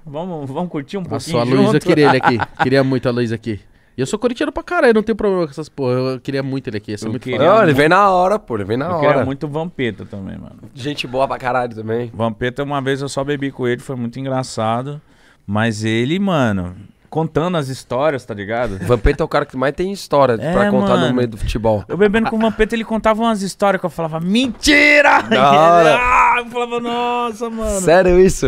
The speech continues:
Speaker 1: É,
Speaker 2: Ó, uma
Speaker 1: caralho.
Speaker 2: parada que eu tava vendo quando eu tava assistindo o Big Brother, no Twitter, o Prior, que você virou galã, né, pai?
Speaker 3: Ah, graças a Deus, né, mano? Mas isso aí melhora, viu?
Speaker 1: Você, você saiu, você fez uma
Speaker 3: Ah,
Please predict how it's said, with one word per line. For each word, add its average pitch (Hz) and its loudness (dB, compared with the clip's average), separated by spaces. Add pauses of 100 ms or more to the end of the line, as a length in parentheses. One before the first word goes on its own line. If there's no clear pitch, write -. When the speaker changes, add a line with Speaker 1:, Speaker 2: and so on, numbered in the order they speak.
Speaker 1:
É, 175 6
Speaker 2:
Ó, - 6 (180)
uma 160 2
Speaker 1:
caralho. 202 -4
Speaker 2:
parada 160 2
que 156 -2
eu - -2
tava 151 4
vendo 139 0
quando 120 -4
eu 120 -4
tava 127 -4
assistindo 120 -8
o - -8
Big 110 -6
Brother, 113 -2 (1000)
no 104 -10
Twitter, 123 -2
o 113 0
Prior, 107 -4
que - -14
você 113 -8
virou 110 -6
galã, 170 -8
né, 117 -6
pai? 98 -12 (600)
Speaker 3:
Ah, 104 -8
graças 95 -12
a 156 -4
Deus, 180 -8
né, 165 -6
mano? 131 -2
Mas 107 0
isso 123 0
aí 110 2
melhora, 165 4
viu? 139 0
Speaker 1:
Você, 104 -8
você - -12
saiu, 110 -4
você 127 -10
fez 160 -12
uma 190 -12 (600)
Speaker 3:
Ah, 123 4